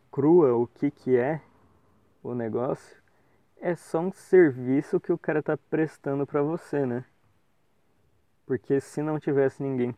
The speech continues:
pagando, aquele cara ali tava na merda e ele ia ter que trabalhar com outra coisa. Então, o cara que tá assistindo é que tá bancando aquele cara lá. Aquele cara tá prestando um serviço pra quem assiste,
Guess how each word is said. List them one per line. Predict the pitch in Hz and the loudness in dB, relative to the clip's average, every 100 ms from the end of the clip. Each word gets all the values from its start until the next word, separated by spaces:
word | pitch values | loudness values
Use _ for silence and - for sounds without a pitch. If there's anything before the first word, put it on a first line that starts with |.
| - | -4
pagando, | 139 131 143 170 165 | -4 -2 -2 -2 -2
aquele | - 175 170 | -4 -6 -6
cara | - 143 143 | -2 0 2
ali | 135 131 | 2 0
tava | 131 - 131 127 135 | -2 -2 -2 -2 -4
na | 151 | -4
merda | 156 135 143 | -2 -2 0
e | 156 | 0
ele | 160 156 | 0 0
ia | 151 156 | 0 -2
ter | - 147 | -4 -8
que | |
trabalhar | - 147 143 135 | -6 -2 0 0
com | - | -2
outra | 143 160 151 | -6 -4 -2
coisa. | 143 135 113 110 _ _ _ _ _ _ _ _ _ _ | 4 4 2 -6 _ _ _ _ _ _ _ _ _ _
Então, | 139 - 170 185 - _ _ _ _ _ | -12 -6 -4 -4 -10 _ _ _ _ _
o | 143 | -10
cara | - 156 170 | -4 0 2
que | 185 | 0
tá | - 151 | -2 -2
assistindo | 143 - - - 151 190 190 | -2 -8 -12 -12 -6 -2 0
é | |
que | - | 0
tá | 160 | 0
bancando | 139 139 131 - 123 117 | 0 0 -2 -6 -6 -6
aquele | 101 120 | -6 -6
cara | 104 120 117 | -4 -2 0
lá. | 113 113 110 - _ _ _ _ | 0 -2 -6 -14 _ _ _ _
Aquele | - - 135 | -10 -6 -4
cara | - 143 | -4 -6
tá | 139 156 | -4 -6
prestando | - 147 - - 131 127 | -2 -4 -4 -6 -6 -4
um | 135 | -4
serviço | - 160 165 135 147 - | -6 -2 -2 0 -4 -2
pra | 185 | -6
quem | 175 190 | -4 -4
assiste, | 185 - 180 170 - | -4 -2 0 0 -2